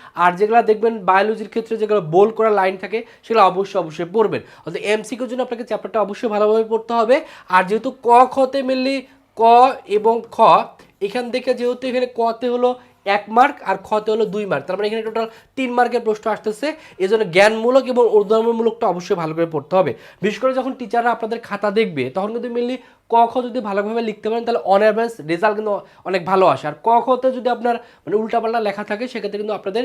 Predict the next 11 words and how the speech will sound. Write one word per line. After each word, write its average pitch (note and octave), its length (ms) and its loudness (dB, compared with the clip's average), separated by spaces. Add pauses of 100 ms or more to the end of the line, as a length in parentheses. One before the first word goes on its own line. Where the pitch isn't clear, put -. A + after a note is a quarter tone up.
(300)
খাতায় G#3+ 320 -2
টিচাররা G3+ 280 -4 (120)
মার্ক F#3+ 180 -2 (100)
কম A#3+ 140 2 (100)
দিতে C#3+ 220 -4
চায়। B2 160 -6
এর E3 80 -6
জন্য G#3+ 180 0
চেষ্টা A3+ 240 -4
করবেন A#3+ 180 -2 (100)
অবশ্যই G#3+ 340 -6